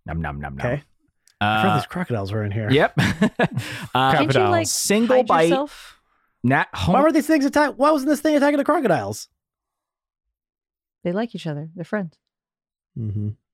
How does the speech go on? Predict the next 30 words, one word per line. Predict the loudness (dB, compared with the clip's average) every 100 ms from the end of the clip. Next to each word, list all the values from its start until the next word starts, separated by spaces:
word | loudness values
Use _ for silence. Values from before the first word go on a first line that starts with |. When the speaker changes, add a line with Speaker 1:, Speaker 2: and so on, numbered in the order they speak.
| 0
Speaker 2:
They're | 2
lovers, | 2 0 -4 -4
as | 0
we've | 2
Speaker 1:
<laughs> | 2
Speaker 2:
established. | 2 4 4 4 4
Speaker 3:
<laughs> |
Yeah, | 4
everything | 2 2 2 2 2
in | -2 -2
this | -2 -2 2
Speaker 1:
Uh, | 4 4 4
Speaker 3:
game. |
Speaker 2:
Everybody | 4 4 4 4
has | 4 2
to |
be | 2
lovers | 4 4 2 2
in | 2
here. | 4
Speaker 1:
<laughs> |
Yeah, | 4 4
that's | 2 2
all | 2
there | 2 2
is | 0
going | 0 0
on | 2 2
here. | 2 0 0
Uh, | -2 -2